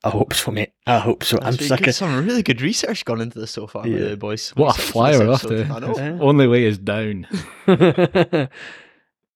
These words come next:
Speaker 1: Eleven episodes in, we've peaked. <laughs>
Speaker 2: Is that right, though? First time since two thousand eleven?
Speaker 3: Yeah.
Speaker 1: Yeah. We've
Speaker 3: Well,
Speaker 1: made it
Speaker 3: no,
Speaker 1: to
Speaker 3: we've
Speaker 1: several
Speaker 3: made it to
Speaker 1: finals.
Speaker 3: we beat them
Speaker 1: We've
Speaker 3: in
Speaker 1: just
Speaker 3: the final twice, I think.
Speaker 1: Yeah, we've
Speaker 3: But
Speaker 1: just not won it.
Speaker 2: Oh, you've
Speaker 3: It's
Speaker 2: not
Speaker 3: not.
Speaker 2: won it. Ah, okay.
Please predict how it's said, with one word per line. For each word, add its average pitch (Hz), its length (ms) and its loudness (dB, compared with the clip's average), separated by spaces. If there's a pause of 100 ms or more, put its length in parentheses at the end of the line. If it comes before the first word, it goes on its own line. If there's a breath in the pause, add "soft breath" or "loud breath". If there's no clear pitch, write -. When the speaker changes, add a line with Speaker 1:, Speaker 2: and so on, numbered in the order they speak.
(140)
Speaker 1:
Eleven 131 340 0
episodes 135 380 0
in, 170 360 4
we've 120 200 -4
peaked. - 340 -8 (120)
<laughs> - 140 -20
Speaker 2:
Is - 640 -4 (1400 loud breath)
that 233 140 -2
right, 240 140 -4
though? - 160 -2
First - 240 -6
time 170 120 -6
since 165 200 -8
two 180 120 -6
thousand 175 240 -4
eleven? 175 340 -6 (120)
Speaker 3:
Yeah. - 180 2
Speaker 1:
Yeah. 117 160 2 (360)
We've 135 100 6
Speaker 3:
Well, 123 80 8
Speaker 1:
made 226 140 4
it 165 40 8
Speaker 3:
no, 131 140 6
Speaker 1:
to 117 60 0
Speaker 3:
we've 110 40 -2
Speaker 1:
several 117 300 4
Speaker 3:
made 139 60 8
it 139 40 6
to 131 60 4
Speaker 1:
finals. 110 440 0 (180)
Speaker 3:
we 127 100 6
beat 135 140 2
them 117 100 4
Speaker 1:
We've 107 80 4
Speaker 3:
in - 20 2
Speaker 1:
just 98 100 -2
Speaker 3:
the 110 60 4
final 101 140 2
twice, 113 320 0
I 92 60 -4
think. 110 260 -4
Speaker 1:
Yeah, 107 120 -4
we've 98 80 0
Speaker 3:
But 107 80 4
Speaker 1:
just - 140 -2
not 107 140 0
won 113 160 0
it. - 100 -6 (300)
Speaker 2:
Oh, 104 120 -10
you've 101 100 -4
Speaker 3:
It's 98 80 -4
Speaker 2:
not 92 100 -4
Speaker 3:
not. 107 60 -2
Speaker 2:
won 120 100 0
it. 113 100 -4 (320)
Ah, - 180 -16 (120)
okay. 95 220 -16